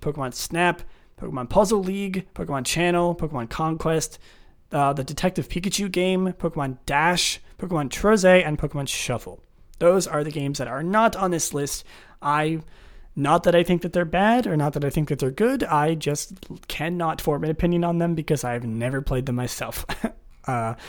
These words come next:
so yeah, there you go. There is my list of, uh, all my favorite games, all my favorite Pokemon games, sort of ranked, uh, based on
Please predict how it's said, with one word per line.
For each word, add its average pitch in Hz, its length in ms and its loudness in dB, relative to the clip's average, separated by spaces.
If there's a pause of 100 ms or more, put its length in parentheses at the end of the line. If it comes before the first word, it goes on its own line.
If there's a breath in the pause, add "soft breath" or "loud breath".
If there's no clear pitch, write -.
(320 loud breath)
so 202 180 4
yeah, 262 220 -2 (500 soft breath)
there 196 140 4
you 254 100 0
go. 302 240 -2 (300)
There 254 340 -4
is 240 480 -4 (320)
my 190 400 0
list 156 500 2 (140)
of, 147 300 -4
uh, 127 240 -4 (1120)
all 180 160 6
my 175 220 4
favorite 185 260 0
games, 254 240 0
all 165 140 4
my 196 160 6
favorite 190 300 -4
Pokemon 196 320 -2
games, 120 200 -6
sort 170 140 0
of 160 160 -4
ranked, 160 380 -6 (100)
uh, 139 160 -2
based 147 320 -6
on 175 320 -2